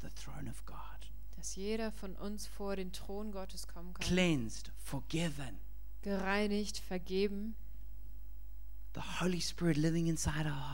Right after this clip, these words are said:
Speaker 1: hearts.
Speaker 2: Der Heilige Geist, der in unseren Herzen lebt.
Speaker 1: Having received the gift of eternal life.
Speaker 2: Das, die, das Geschenk des ewigen Lebens bekommen.
Speaker 1: Become a son or daughter of God.
Speaker 2: Ein Sohn oder Tochter Gottes
Speaker 1: Given a
Speaker 2: geworden.
Speaker 1: destiny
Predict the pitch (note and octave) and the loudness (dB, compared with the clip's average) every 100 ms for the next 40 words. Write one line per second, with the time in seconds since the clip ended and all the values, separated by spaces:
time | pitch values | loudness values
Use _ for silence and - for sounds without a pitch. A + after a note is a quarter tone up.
0 | D#3 D3 - - - F#3 F#3 G3+ G3 F#3 | -2 -2 -4 -4 -4 -4 -2 -2 -2 -2
1 | F#3 G3 - F3+ F3 F3+ E3+ E3 G#3+ - | 0 -2 -2 -2 -2 -2 -2 -2 -2 -2
2 | F#3 F3+ F#3+ E3 E3 D#3 - F3 D#3 C#3+ | -2 0 2 4 4 4 2 0 0 -2
3 | - F#3 - D#3 C#3+ - E3+ E3+ E3 D#3 | 0 -2 0 0 0 -2 -2 0 0 0
4 | D3 A#2+ - - F#3+ F3+ - - - G3 | -2 -2 -4 -2 -2 -2 -2 -2 -2 -2
5 | F#3 E3+ F3+ F#3 - - A3 A3 F#3+ E3 | -2 -2 -2 0 2 4 4 2 -2 -2
6 | F#3+ F#3+ F#3 G3+ F#3+ - F3 F#3 F3 A3 | 0 0 0 0 -2 -2 -4 -4 -2 -2
7 | E3+ F#3 F3+ - - - E3+ E3 C#3 - | 0 2 4 6 6 4 2 0 -2 -2
8 | - - D#3+ E3 - - - - - F3+ | -4 -4 -4 -4 -4 -4 -4 -4 -4 -2
9 | F#3 E3+ G#3 A#3 G#3 G3 - G3+ F#3+ F3 | -2 0 0 2 0 0 -2 -2 -2 0
10 | G3 G3 - F3 F3 F3 D#3+ - - F3+ | 0 -2 0 2 2 4 4 2 0 2
11 | - - C#3+ A2 G2 | 2 2 0 0 -2